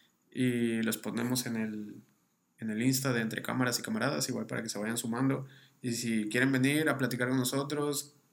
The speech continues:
quieren enseñarnos sus fotos, sienten que están ofreciendo algo, el que el mundo no le está viendo, como yo, por ejemplo, que acabo de caer en cuenta, gracias, Abdi, que tengo potencial, necesitaba esto así, un chingo.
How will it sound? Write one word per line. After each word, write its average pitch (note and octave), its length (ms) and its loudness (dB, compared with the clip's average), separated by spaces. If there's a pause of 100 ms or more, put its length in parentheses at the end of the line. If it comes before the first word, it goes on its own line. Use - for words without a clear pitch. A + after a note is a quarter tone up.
(200)
quieren C3 300 2
enseñarnos B2+ 420 2
sus C3 160 2
fotos, C3 680 2 (240)
sienten C#3 360 0
que B2+ 260 2
están C#3+ 380 0 (200)
ofreciendo C#3+ 520 2
algo, D#3 240 2
el C3 80 4
que C3+ 80 4
el C3+ 60 6
mundo D3 240 2
no D3 100 0
le C#3 40 -2
está - 180 -2
viendo, D3+ 300 0
como A#2+ 220 -4
yo, C3+ 180 0
por C3+ 120 -6
ejemplo, C#3 360 -4
que A#2 60 -12
acabo B2+ 240 -4
de B2+ 60 0
caer A#2+ 180 -4
en B2 80 -8
cuenta, B2+ 340 -6 (440)
gracias, B2 320 -2
Abdi, B2 360 -6 (300)
que A#2+ 100 -10
tengo A#2 220 -4
potencial, A#2+ 580 -2 (120)
necesitaba A#2+ 580 0
esto B2+ 200 0
así, B2 300 0
un B2 140 -4
chingo. D3+ 440 -2